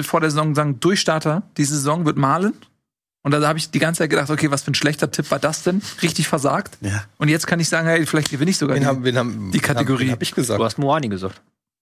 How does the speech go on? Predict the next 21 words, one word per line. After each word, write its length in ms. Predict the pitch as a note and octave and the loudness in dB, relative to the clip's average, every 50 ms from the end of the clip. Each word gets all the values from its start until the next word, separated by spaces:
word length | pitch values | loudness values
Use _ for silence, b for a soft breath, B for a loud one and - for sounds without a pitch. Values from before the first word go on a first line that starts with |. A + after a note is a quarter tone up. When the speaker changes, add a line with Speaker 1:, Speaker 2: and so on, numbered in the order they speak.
| _ _ _ _ _ _ _ _ _ - - | _ _ _ _ _ _ _ _ _ -4 0
Speaker 1:
Ja, 120 | G3 D#3 | 0 0
Moani 260 | B2+ B2 C3 C3 D#3 F3+ | 2 2 2 2 2 2
ist 80 | D#3 | 0
auch 120 | - C3+ A2 | 0 -2 -2
super. 340 | - A2+ - - - A2 G#2 G2 - - - - _ _ _ - | -4 -4 -4 -4 -6 -6 -8 -12 -18 -20 -20 -20 _ _ _ -4
Ja, 140 | - - - - _ - | -4 -4 -4 -4 _ -6
würde 140 | - C#3+ C#3 | -2 0 0
ich 100 | B2+ - | 0 0
fast 200 | - D3+ - - | -2 -2 0 0
noch 120 | C#3 C3 | -2 0
über 180 | D#3+ D#3+ B2+ B2 | 0 0 0 2
Malen 280 | A#2+ A#2+ A#2+ A#2+ A#2+ | 2 0 0 0 0
setzen. 340 | A#2 A#2+ A#2 - - D3+ D3 B B B B B B B B B | 0 -2 -2 -2 -2 -4 -4 B B B B B B B B B
Speaker 2:
Er 80 | B G2+ | B -8
ist 180 | A2+ - - - | -8 -6 -2 -2
durchgestartet. 600 | C#3+ - - - - - - G2 F#2 - - F#2+ | -2 -2 -2 -6 -6 -4 -4 -2 0 2 2 2
Mehr 80 | - - | 4 2
als 80 | A#2 B2+ | 2 2
Speaker 1:
Der 120 | C3+ C3+ | 2 0
ist 60 | C3 | 2
Speaker 2:
Alario. 460 | B2+ B2+ B2+ A2+ A2 G#2 G2+ G2 G2+ | 0 0 0 0 -2 -2 -2 -2 -4